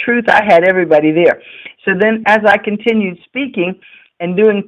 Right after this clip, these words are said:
PowerPoint presentations, 'cause this is quite some time ago when thing, records were not digitized the way they are today,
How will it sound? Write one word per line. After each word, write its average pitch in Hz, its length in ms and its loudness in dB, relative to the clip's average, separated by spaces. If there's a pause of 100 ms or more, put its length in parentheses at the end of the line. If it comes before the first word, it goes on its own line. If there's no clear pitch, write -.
PowerPoint 208 560 0
presentations, 190 840 -2
'cause 170 180 -4
this 190 180 -6
is 170 140 -8
quite 196 360 0
some 185 120 -2
time 208 280 -2
ago 175 260 2
when 175 360 -4 (320)
thing, 202 320 -2
records 208 380 0
were 175 120 -2
not 180 280 -2
digitized 185 640 -2
the 165 80 -4
way 170 160 0
they 170 160 -2
are 165 140 2
today, 180 540 -2